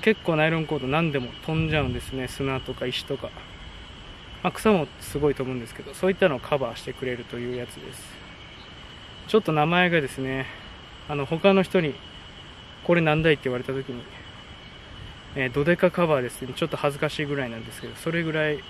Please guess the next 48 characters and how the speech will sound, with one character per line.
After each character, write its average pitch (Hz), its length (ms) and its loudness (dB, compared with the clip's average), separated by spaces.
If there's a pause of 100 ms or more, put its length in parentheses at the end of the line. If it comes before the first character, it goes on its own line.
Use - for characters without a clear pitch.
(180)
を 151 140 0
気 - 160 -4
に 160 80 0
し - 120 -4
な 151 100 2
け 131 80 0
れ 120 60 -4
ば 120 80 -10 (300)
こ - 140 0
れ 139 60 4
で 131 120 0
多 131 140 -6
分 127 120 -6
い 135 60 -4
い 139 40 -6
と 131 120 -10
思 131 220 -2
い 131 40 -2
ま 131 140 -4
す。 - 240 -14
は - 120 -8
い。 147 60 -10 (1300)
で、 185 80 8
あ 202 40 8
と 175 60 4
装 208 180 6
備 160 120 6
と - 80 -6
し - 80 -4
て 196 100 6
は、 156 180 6 (880)
ち - 80 -4
ょ 202 40 4
っ - 20 -16
と - 100 -6
メ 165 140 4
ッ - 20 2
シ - 240 0
ュ 135 60 2
に 127 60 -2
な 131 60 -4
っ 131 120 -12
ち - 100 -6
ゃ 127 40 -2
い - 20 -8
ま 120 100 -8
す - 140 -12
が、 - 120 -10